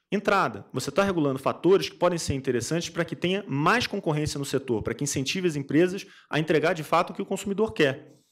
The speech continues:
Agora, o Brasil tem outros problemas,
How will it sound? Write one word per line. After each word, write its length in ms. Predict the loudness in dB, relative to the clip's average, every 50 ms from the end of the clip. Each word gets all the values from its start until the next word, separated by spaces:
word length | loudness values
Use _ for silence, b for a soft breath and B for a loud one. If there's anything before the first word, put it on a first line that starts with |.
| _ _ _ _ _ _ _ _ _ _ _ _ _ _ _ _ _ _ _ _ _ _ _ _ _ _ _ _ _ b b b b b b b b b b b b
Agora, 260 | 4 6 6 6 8
o 20 |
Brasil 380 | 6 4 4 4 2 -2 -4 -4
tem 240 | -2 -4 -6 -8 0 4
outros 360 | 6 6 6 4 2 -4 -4
problemas, 640 | 0 2 2 2 4 2 2 2 0 -2 -6 -8